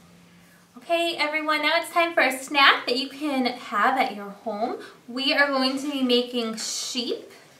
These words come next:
with this paper plate, and we're gonna be filling the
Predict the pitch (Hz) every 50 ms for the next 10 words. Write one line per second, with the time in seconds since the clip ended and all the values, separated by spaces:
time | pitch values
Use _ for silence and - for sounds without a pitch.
0 | _ _ _ - - 247 233 240 - 262 285 285 - - - - 302 302 - 311
1 | 320 320 - - - 254 247 - - - - - - - - - - - - -
2 | - - - _ _ _ _ - 233 226 220 208 208 202 208 202 202 196 190 190
3 | 190 - - - - - 370 403 403 403 392 392 370 359 359